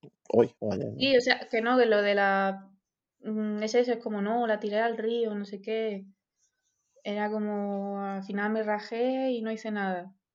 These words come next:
Speaker 2: Y
Speaker 1: Mm.
Speaker 2: casualmente pasó un asesino que mató a los otros. Y la gente como, "Sí, venga, ¿a quién
Speaker 1: Mm.
Speaker 2: le está, a quién quieres colarle esto?". Por eso
Speaker 1: <laughs>
Speaker 2: lo acusan y tal, pero que no, que al final no, no era el asesino ni, ni mierda.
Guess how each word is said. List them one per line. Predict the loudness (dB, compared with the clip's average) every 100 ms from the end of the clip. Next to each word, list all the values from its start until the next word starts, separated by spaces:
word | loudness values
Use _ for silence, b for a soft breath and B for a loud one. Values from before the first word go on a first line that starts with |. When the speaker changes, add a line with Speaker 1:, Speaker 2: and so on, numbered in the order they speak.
| _ _
Speaker 2:
Y | -12
Speaker 1:
Mm. | -6 -2
Speaker 2:
casualmente | 0 2 2 2 4 4 6 4 2
pasó | 0 0
un | 0
asesino | 0 0 0 -2 0
que | 0 0
mató | -2 0 2 4
a | 6
los | 6 4 2
otros. | -4 -8
Y | -6
la | -6
gente | -6 -8 -6
como, | -6 -6
"Sí, | -6 -6
venga, | -6 -10 -12 _ _ _ _ _ -14
¿a | -6
quién | -2 -2 -2
Speaker 1:
Mm. | -6
Speaker 2:
le |
está, | -2 -2 -2 -4 -4 -6
a |
quién | -4 -4
quieres | -2 -2
colarle | 0 2 2 0 -4
esto?". | -6 -8 -8 -8
Por | -8
eso | -6 -2 0 0 -2 -2
Speaker 1:
<laughs> | -2 -2 0
Speaker 2:
lo | 0
acusan | 0 2 4 4
y | 4
tal, | 2 2 0 _ _
pero | 0 2 2
que |
no, | -2 -2
que | -2
al | -2
final | -2 0 0
no, | 0 0 -2 -6 -8 -18 _ _ _ _ _ _ _ _ -6
no | 0
era | 2 2
el |
asesino | 0 -2 -4 -4 -4
ni, | -2 -2 -2
ni | -4 -4
mierda. | -4 -6